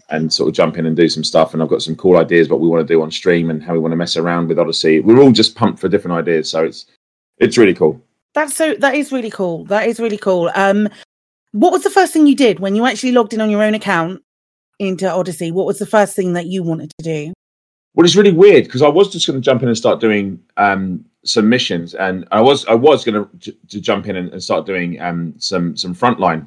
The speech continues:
Speaker 1: But it's a bit weird 'cause I, I've, I've been playing dev accounts and doing the alpha, so it's always been just there. Everything's been just where it is, and I haven't touched my personal P C account, I don't know, for, for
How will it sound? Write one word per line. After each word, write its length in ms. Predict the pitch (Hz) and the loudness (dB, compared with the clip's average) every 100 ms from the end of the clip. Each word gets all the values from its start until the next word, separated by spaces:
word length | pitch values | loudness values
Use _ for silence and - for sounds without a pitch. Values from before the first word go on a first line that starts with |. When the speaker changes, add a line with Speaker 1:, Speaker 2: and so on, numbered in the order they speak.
| - | -2
Speaker 1:
But 140 | - | 0
it's 80 | 110 | 2
a 40 | |
bit 160 | - 110 | 4 6
weird 220 | 131 113 | 6 4
'cause 100 | 101 | 4
I, 80 | 113 110 | 2 4
I've, 200 | 110 - | 0 0
I've 140 | 117 113 | 0 0
been 120 | 123 | -2
playing 320 | 123 113 107 | -2 0 -2
dev 240 | 90 107 98 | -2 -2 -2
accounts 420 | - 98 82 92 | -6 -8 -8 -6
and 320 | 90 87 85 - _ _ _ _ 87 | -4 -4 -6 -12 _ _ _ _ -2
doing 180 | 107 | 0
the 100 | 95 | 2
alpha, 280 | 101 104 85 | 2 0 -2
so 160 | 85 90 | -4 -2
it's 140 | 95 | 2
always 200 | 120 110 | 4 4
been 220 | 110 101 | 2 0
just 240 | 90 92 - | 0 -8 -2
there. 240 | 104 98 | 0 2
Everything's 280 | 95 101 85 | 0 -4 -6
been 300 | 101 90 87 - | -4 -4 -6 -8
just 200 | 101 95 | -8 -2
where 120 | 90 | -2
it 80 | 80 | 0
is, 80 | 110 | -2
and 120 | 104 | -2
I 60 | 110 | -2
haven't 300 | 135 160 - | -2 -6 -6
touched 240 | 147 - | -8 -4
my 100 | 110 | -4
personal 460 | 101 127 131 120 92 | -4 -2 -4 -4 -10
P 160 | 98 90 | -8 -8
C 260 | 90 82 | -6 -6
account, 360 | 78 90 80 - _ _ _ _ _ _ _ _ _ _ | -8 -8 -8 -10 _ _ _ _ _ _ _ _ _ _
I 120 | 101 113 | -2 2
don't 260 | 131 120 | 2 2
know, 180 | 113 104 | 2 0
for, 520 | - 104 95 92 90 _ _ _ _ _ _ _ _ _ _ | 2 4 6 4 0 _ _ _ _ _ _ _ _ _ _
for 100 | - | -2